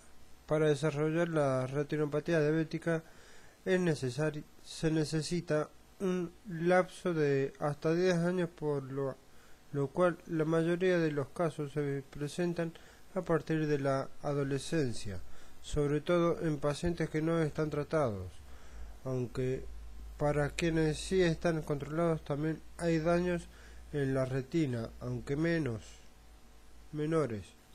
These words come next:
En el marco de talleres para periodistas, una nueva visión para Latinoamérica. La experta recomendó la realización de exámenes especializados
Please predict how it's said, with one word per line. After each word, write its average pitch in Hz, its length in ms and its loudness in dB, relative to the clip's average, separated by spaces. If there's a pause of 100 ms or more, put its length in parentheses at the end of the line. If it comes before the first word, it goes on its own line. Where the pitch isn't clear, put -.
(1400)
En 156 140 0
el 165 100 6
marco 175 340 6
de 147 140 8
talleres 151 600 4
para 120 580 0 (800)
periodistas, 143 800 2 (800)
una 175 260 4
nueva 175 300 6
visión 143 420 2
para 139 240 0
Latinoamérica. 131 1080 -2 (1200)
La 156 180 6
experta 170 500 4
recomendó 147 720 0 (720)
la 139 400 4
realización 156 800 2
de 175 60 4
exámenes 170 400 2
especializados 147 880 0